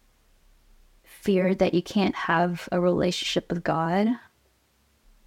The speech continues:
Just because you're fear-, you're fearful that you can't.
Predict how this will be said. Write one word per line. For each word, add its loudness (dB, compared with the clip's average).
Just -12
because 4
you're 2
fear-, -2
you're 2
fearful 0
that 2
you -4
can't. 2